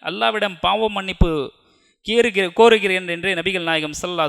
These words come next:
வஸல்லம் அவர்கள், புகாரி ஆறு மூன்று ஜீரோ ஏழு என்ற எண்ணில் பதிவு செய்யப்பட்டுள்ளது. ஆயிஷா ரலியல்லாஹு அன்ஹா நபிகள் நாயகம் ஸல்லல்லாஹு அலைஹி வஸல்லம் அவர்களுடைய ப-, பற்றி கூறுகிறார்கள், நபிகள் நாயகம் ஸல்லல்லாஹு அலைஹி வஸல்லம் அவர்களுடைய முன்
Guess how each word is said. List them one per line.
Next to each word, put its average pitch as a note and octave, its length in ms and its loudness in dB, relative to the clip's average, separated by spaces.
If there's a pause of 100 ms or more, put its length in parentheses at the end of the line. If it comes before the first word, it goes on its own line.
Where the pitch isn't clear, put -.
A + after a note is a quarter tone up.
வஸல்லம் D#3 60 -8
அவர்கள், C3+ 600 -6
புகாரி E3 440 -2
ஆறு F3+ 340 -2
மூன்று D#3+ 500 -4 (140)
ஜீரோ F3 280 0
ஏழு E3+ 300 -2
என்ற D3 260 -4
எண்ணில் C#3+ 480 -4
பதிவு D3 300 -2
செய்யப்பட்டுள்ளது. C3 800 -4 (520)
ஆயிஷா G3 180 2
ரலியல்லாஹு E3+ 500 -2
அன்ஹா D#3+ 200 -2 (540)
நபிகள் F#3 200 0
நாயகம் D#3+ 380 -2
ஸல்லல்லாஹு F3+ 220 0
அலைஹி E3 140 2
வஸல்லம் D#3+ 120 -6
அவர்களுடைய D3+ 560 -2
ப-, C#3 560 -4
பற்றி E3 300 -4
கூறுகிறார்கள், F3 840 -2 (300)
நபிகள் F#3 320 -6
நாயகம் D#3+ 420 -6
ஸல்லல்லாஹு F#3+ 320 0
அலைஹி - 0 - (100)
வஸல்லம் F3 40 -10
அவர்களுடைய D3+ 680 -4
முன் F3+ 520 -8